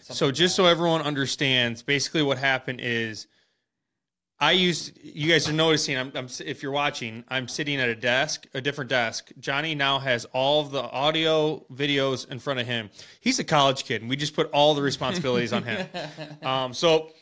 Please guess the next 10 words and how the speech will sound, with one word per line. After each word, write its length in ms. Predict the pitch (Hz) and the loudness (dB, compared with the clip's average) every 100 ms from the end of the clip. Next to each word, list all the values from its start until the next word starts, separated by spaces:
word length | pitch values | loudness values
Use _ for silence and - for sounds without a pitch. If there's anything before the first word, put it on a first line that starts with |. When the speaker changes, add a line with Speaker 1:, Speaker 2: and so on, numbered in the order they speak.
| - | -4
Speaker 2:
of 180 | 196 | -2
course, 420 | - 185 165 156 - | 4 6 6 2 -4
what 140 | 175 | 2
happens 320 | 160 151 147 131 | 4 4 2 -4
the 60 | |
first 260 | 135 151 - | 0 0 2
time 180 | 165 143 | 2 2
we 60 | |
go 220 | 139 165 160 | 4 6 8
live? 420 | 165 185 185 | 8 6 4